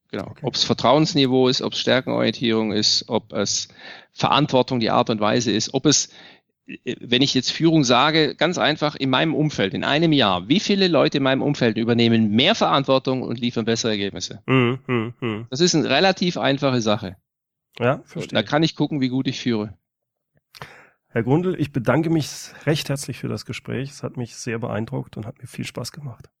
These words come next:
Speaker 2: Vielen Dank.
Speaker 1: Herr Gerob, danke für die Einladung und an die Hörerinnen und Hörer alles Gute und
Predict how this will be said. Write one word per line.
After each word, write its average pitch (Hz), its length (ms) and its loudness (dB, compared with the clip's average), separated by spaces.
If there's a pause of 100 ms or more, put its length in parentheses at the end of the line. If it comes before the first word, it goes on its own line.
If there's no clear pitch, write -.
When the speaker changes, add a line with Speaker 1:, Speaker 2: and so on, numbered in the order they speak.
(140)
Speaker 2:
Vielen 104 220 -10
Dank. 101 60 -12
Speaker 1:
Herr 107 80 -8
Gerob, 147 340 4 (240)
danke 127 280 0
für 127 60 2
die 127 100 4
Einladung 156 600 2
und 120 360 -4
an 117 160 2
die 117 100 2
Hörerinnen 135 480 6
und 123 40 4
Hörer 131 300 4
alles 123 260 2
Gute 135 380 2
und 120 360 -2